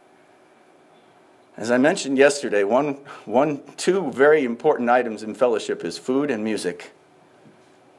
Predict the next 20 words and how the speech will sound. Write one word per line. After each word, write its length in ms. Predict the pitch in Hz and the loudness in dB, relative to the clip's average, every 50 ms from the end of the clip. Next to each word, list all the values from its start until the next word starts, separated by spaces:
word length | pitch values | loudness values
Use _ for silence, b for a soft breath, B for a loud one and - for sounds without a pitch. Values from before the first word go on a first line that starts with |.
| _ _ _ _ _ _ _ _ _ _ _ - | _ _ _ _ _ _ _ _ _ _ _ -20
It 220 | - _ - - | -20 _ -14 -6
calms 420 | - 143 123 127 139 135 135 135 | 0 2 4 4 4 2 0 -4
the 120 | - 113 110 | -8 -10 -10
soul, 540 | - - - 113 120 117 117 131 135 135 - | -6 -2 2 2 4 4 2 2 0 -4 -8
and 160 | - 95 95 101 | -12 -10 -6 -4
music, 360 | 110 117 113 - 104 104 - - - - _ _ - | -4 -4 -4 -4 -6 -10 -12 -14 -20 -20 _ _ -10
and, 280 | 90 101 104 101 - - | -8 -8 -8 -8 -4 -4
uh, 180 | 95 92 92 - - | -4 -4 -4 -6 -6
music 380 | - 120 127 131 131 123 - - | -2 -2 -2 -2 -2 -4 -8 -6
calms 380 | - 131 131 139 139 135 - | -2 0 0 0 -2 -4 -8
the 60 | 127 | -10
soul, 320 | 117 - - 127 127 123 113 | -8 -2 0 2 2 2 0
and 140 | 101 95 92 | -2 -6 -10
food 400 | - - 131 123 120 117 - B B B B B | -6 -4 -2 -2 -2 -2 -6 B B B B B
nourishes 520 | 95 98 110 113 110 104 - - 107 110 - | -8 -4 -2 -2 -2 -2 -4 -6 -8 -8 -6
the 100 | 110 - | -6 -2
body, 400 | - 104 98 101 95 98 90 B B B B B B B B | 0 2 2 2 0 -2 -6 B B B B B B B B
for 200 | - - 110 104 | -8 -2 0 0
which 220 | 92 92 - - - | 0 -2 -4 -8 -8
fellowship 680 | - - 107 107 101 92 87 - - 95 71 - - | -4 0 0 0 0 0 -4 -8 -6 -8 -8 -8 -10